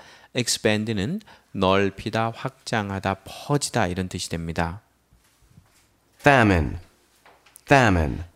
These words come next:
Speaker 1: fam의 밑줄 긋까요? fam은 살을 뺀다라는 뜻이고요. 살을 빼면 굶주리는 거죠. 그래서 뺀다, 굶주림.
Speaker 2: Fertile. Fertile.
Speaker 1: Fertile 미주국구.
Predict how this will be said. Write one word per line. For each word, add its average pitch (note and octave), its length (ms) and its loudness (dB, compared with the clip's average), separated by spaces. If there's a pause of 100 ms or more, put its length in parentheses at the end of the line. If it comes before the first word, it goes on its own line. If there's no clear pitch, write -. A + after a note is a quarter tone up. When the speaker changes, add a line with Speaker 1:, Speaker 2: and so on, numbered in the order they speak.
(300)
Speaker 1:
fam의 C3+ 380 2
밑줄 C3 300 -6
긋까요? G#2+ 500 -4 (120)
fam은 A#2 720 -2
살을 D3+ 560 -6
뺀다라는 A2 840 -6
뜻이고요. G2 560 -4 (320)
살을 C#3 520 -4
빼면 A2 600 -2 (160)
굶주리는 F2 760 -6
거죠. F#2 280 -8
그래서 F#2 240 -8 (160)
뺀다, C3 800 -10 (120)
굶주림. F2+ 680 -6 (1080)
Speaker 2:
Fertile. A2+ 440 6 (1000)
Fertile. G#2+ 500 4 (380)
Speaker 1:
Fertile A#2+ 640 2
미주국구. C3+ 920 -2